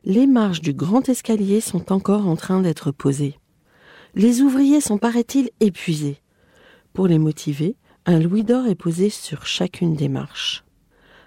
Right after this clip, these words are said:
À cette occasion, une tragédie lyrique, Adèle de Pontieux, de Jean-Paul André Razin, sur une musique de Niccolo Piccini, est donnée.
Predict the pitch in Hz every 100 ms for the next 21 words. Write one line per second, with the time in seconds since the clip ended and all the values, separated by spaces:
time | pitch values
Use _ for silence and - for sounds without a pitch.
0 | _ 175 - 165 156 147 147 143 160 233
1 | _ - - - 175 175 - 294 285 277
2 | 190 165 143 202 220 160 - - _ _
3 | 170 165 170 170 151 135 139 - - 233
4 | - 285 - - - - _ 160 170 156
5 | 147 196 285 285 285 254 - 214 202 180
6 | 160 151 135 143 175 - _ - - -
7 | - 190 190 190 190 196 214 196 147 151
8 | 196 196 196 190 180 - - - 233 262
9 | 349 _ _ _ 262 220 156 147 135